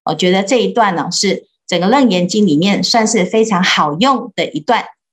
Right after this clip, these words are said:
啊，那因为呢，这个客跟尘啊，就是我们每天在忙于疲于奔命应付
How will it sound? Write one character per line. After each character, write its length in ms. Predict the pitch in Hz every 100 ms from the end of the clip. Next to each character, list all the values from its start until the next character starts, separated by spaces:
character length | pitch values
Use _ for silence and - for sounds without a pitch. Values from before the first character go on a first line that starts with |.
| _ _ -
啊， 240 | 160 -
那 160 | 185 -
因 180 | 233 262
为 180 | 269 220
呢， 300 | 185 175 196
这 120 | 196
个 100 | 170
客 320 | 170 - 277
跟 200 | 208 214
尘 320 | 214 180 151 151
啊， 160 | 170 _ _ _
就 140 | 226 202
是 140 | 214
我 160 | 170 147
们 300 | 180 185 -
每 140 | -
天 400 | 180 220 226 240 - _ -
在 140 | 202
忙 380 | 185 175 196 247
于 180 | 196 202
疲 380 | - 202 240 262
于 60 |
奔 240 | 247 277 285
命 300 | 302 247 -
应 220 | 254 190
付 360 | - 262 190